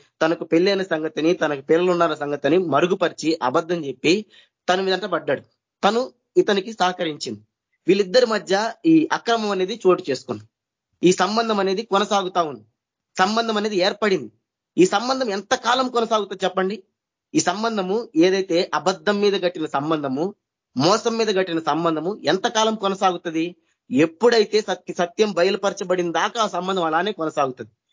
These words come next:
ఎప్పుడైతే ఈ వ్యక్తికి పిల్లలున్నారు, భార్య ఉన్నారని అతనికి, ఆమెకు తెలుస్తుందో అప్పటిదాకా ఆ సంబంధం అలానే కొనసాగుతుంది.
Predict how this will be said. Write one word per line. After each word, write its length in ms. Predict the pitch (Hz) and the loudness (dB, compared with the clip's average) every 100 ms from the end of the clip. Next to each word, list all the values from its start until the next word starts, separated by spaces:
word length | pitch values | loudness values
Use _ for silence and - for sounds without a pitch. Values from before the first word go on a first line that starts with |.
| _ | _
ఎప్పుడైతే 800 | 147 180 233 240 202 196 202 233 170 | 2 2 4 4 4 4 4 2 0
ఈ 240 | 180 170 | 2 4
వ్యక్తికి 640 | 165 165 226 220 190 220 - | 2 2 0 2 2 0 2
పిల్లలున్నారు, 640 | 175 196 190 175 160 165 | 2 4 2 0 0 0
భార్య 380 | 175 131 160 170 | 0 2 2 0
ఉన్నారని 320 | 165 160 160 | -4 -4 -6
అతనికి, 340 | 147 - 139 135 - | -8 -8 -10 -12 -2
ఆమెకు 280 | 131 147 143 | 0 0 -2
తెలుస్తుందో 680 | - 156 196 - 160 143 170 - _ _ - | 0 2 2 0 -2 -2 -4 -6 _ _ -4
అప్పటిదాకా 760 | 139 - 165 156 175 175 156 - - | -2 -2 -2 0 0 0 -2 -4 -4
ఆ 100 | 131 | -4
సంబంధం 520 | 139 147 165 160 170 - | -2 -4 -2 -2 -6 -4
అలానే 340 | 123 143 175 196 | 0 0 0 -4
కొనసాగుతుంది. 720 | 151 143 143 131 127 107 | -6 -2 -2 -2 -4 -14